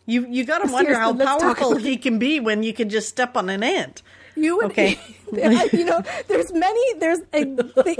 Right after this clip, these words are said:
Speaker 1: <laughs>
Speaker 2: things like that is exactly what I thought to myself when I was watching this. I was just like, "Hmm, interesting.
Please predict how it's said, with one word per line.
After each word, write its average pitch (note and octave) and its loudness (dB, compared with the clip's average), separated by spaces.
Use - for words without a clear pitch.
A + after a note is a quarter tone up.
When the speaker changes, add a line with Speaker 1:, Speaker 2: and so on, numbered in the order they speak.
Speaker 1:
<laughs> - -20
Speaker 2:
things A4+ 0
like G#4+ -2
that C#4+ 0
is D4+ -2
exactly C#4 -2
what C#4 -2
I C4+ 0
thought - -4
to - -2
myself B3 -2
when B3+ -2
I C#4 0
was B3 -2
watching B3+ -6
this. B3 -2
I C4+ 2
was C#4 -2
just C4 4
like, D4+ 0
"Hmm, D4 0
interesting. D#4 -4